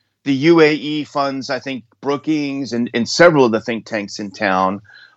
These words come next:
Uh, so there's plenty of that. Probably the Saudis won't be <laughs> funding much anymore because they've just made an historic deal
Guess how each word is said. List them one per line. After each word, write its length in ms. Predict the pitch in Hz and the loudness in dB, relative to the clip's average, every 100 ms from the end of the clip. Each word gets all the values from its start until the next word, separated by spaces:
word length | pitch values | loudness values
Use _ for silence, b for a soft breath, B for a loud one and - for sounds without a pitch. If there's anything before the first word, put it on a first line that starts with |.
| 104 | 2
Uh, 180 | 104 98 | 4 4
so 160 | - | 0
there's 160 | 127 120 - | -4 -4 -4
plenty 220 | 143 170 139 | -2 0 -2
of 160 | 98 | -2
that. 220 | 101 101 101 b b _ | -2 -2 -2 b b _
Probably 240 | 151 220 | 2 2
the 100 | 202 151 | -2 -6
Saudis 340 | 143 156 190 143 | -4 -2 -2 -4
won't 140 | 147 | -6
be 80 | 143 | -6
<laughs> 140 | - | -4
funding 380 | 143 123 160 127 160 | -6 -6 -10 -8 -6
much 200 | 143 - | -6 -6
anymore 680 | 120 131 120 123 120 - - | -8 -6 -10 -6 -6 -6 -8
because 500 | - - 123 123 - B B | -12 -6 -6 -6 -10 B B
they've 200 | - 131 151 | -2 2 4
just 120 | 143 | 4
made 160 | 135 135 | 6 4
an 100 | 123 | 4
historic 560 | 113 - 131 127 110 - | -2 2 6 6 4 0
deal 240 | 123 | 0